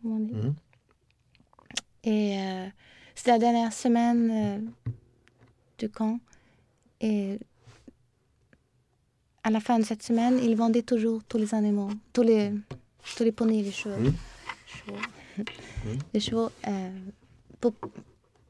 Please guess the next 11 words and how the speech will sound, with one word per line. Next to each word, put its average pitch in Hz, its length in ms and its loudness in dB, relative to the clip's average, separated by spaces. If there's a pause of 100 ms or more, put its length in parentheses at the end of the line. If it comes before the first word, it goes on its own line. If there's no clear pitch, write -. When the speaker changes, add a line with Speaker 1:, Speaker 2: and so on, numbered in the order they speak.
(240)
Speaker 1:
pas, 214 280 0
euh, 185 300 -6 (220)
devoir 202 320 0
les, 185 380 -6 (960)
les 220 120 0
donner 208 220 2
à 202 40 0
manger 196 380 -2
pendant 196 300 -4 (100)
l'hiver. 196 400 -6 (180)
Speaker 2:
Mhm. 117 140 -10